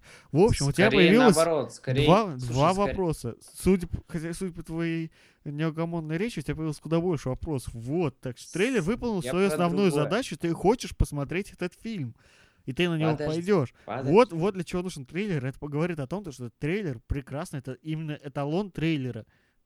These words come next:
Speaker 1: Вот.
Speaker 2: Это
Speaker 1: Он, он сюжет не раскрывает и, э, заставляет в-, зрителя задавать вопросы.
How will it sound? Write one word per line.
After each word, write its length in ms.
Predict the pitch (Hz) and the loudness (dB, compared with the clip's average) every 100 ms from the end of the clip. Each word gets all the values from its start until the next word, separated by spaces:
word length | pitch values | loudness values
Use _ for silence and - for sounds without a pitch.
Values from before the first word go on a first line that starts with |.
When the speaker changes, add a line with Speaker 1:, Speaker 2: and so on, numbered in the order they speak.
| _ | _
Speaker 1:
Вот. 500 | 127 147 196 156 - | -6 0 2 2 0
Speaker 2:
Это 160 | 214 | -4
Speaker 1:
Он, 160 | 139 156 | -4 -2
он 140 | 160 170 | 0 0
сюжет 380 | - 165 208 | 4 4 4
не 80 | 156 | 2
раскрывает 720 | 147 143 139 139 175 247 147 - - _ | -2 -2 -2 -2 -2 -4 -6 -10 -20 _
и, 600 | 131 123 143 139 139 127 _ _ | -16 -6 -2 0 0 -2 _ _
э, 440 | - 135 135 131 127 _ - | -6 -2 0 0 -4 _ -18
заставляет 560 | 127 135 147 185 233 160 | -12 -4 -2 0 -2 -6
в-, 160 | 139 - | -16 -8
зрителя 520 | 139 135 226 - 170 | -4 -2 -2 -2 -4
задавать 340 | 131 123 147 - | -2 -2 -2 -2
вопросы. 640 | 135 - 240 190 - | -4 -2 2 2 0